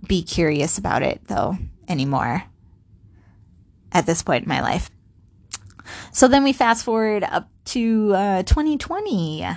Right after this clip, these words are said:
right? And twenty twenty, <laughs> when everybody's life changed,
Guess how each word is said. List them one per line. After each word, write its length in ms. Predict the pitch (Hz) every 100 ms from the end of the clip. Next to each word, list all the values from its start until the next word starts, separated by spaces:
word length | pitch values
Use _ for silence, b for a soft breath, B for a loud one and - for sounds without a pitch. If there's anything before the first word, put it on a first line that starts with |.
| - -
right? 340 | 208 277 277 -
And 180 | 214
twenty 360 | 220 254 254 247
twenty, 800 | - 214 214 208 196 190 185 175
<laughs> 760 | 175 190 233 277 311 311 226 -
when 160 | 202
everybody's 540 | 214 214 196 202 196 190
life 300 | 180 180 -
changed, 640 | - 175 - 185 - -